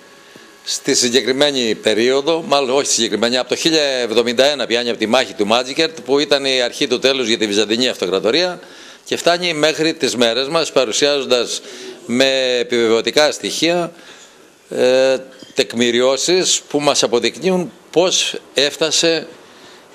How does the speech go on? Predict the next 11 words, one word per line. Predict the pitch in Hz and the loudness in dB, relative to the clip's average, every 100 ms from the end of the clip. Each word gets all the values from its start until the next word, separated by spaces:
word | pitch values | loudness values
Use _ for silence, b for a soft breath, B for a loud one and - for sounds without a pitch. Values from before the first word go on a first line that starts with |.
| - | -4
η | 120 127 127 123 120 117 113 110 107 98 98 101 | -2 0 0 0 0 0 0 -2 -4 -6 -6 0
όλη | 123 151 139 120 110 101 95 92 87 | 2 2 0 0 2 2 2 0 0
εξέλιξη | 92 101 143 147 127 - 98 82 B B B B B | -2 2 2 2 -2 0 -2 -2 B B B B B
της | - 107 | -4 -4
παλιάς | - 113 139 143 | 0 2 2 0
Οθωμανικής | 123 110 107 107 123 | -4 -2 -2 0 -2
Αυτοκρατορίας | 117 98 92 90 117 175 175 - - | 0 0 0 0 0 0 -2 -6 -10
μέχρι | - 123 120 110 | -2 -2 0 -4
τις | 92 87 | -4 0
μέρες | 127 156 | 0 0
μας, | 151 175 143 - | 0 -2 -2 -8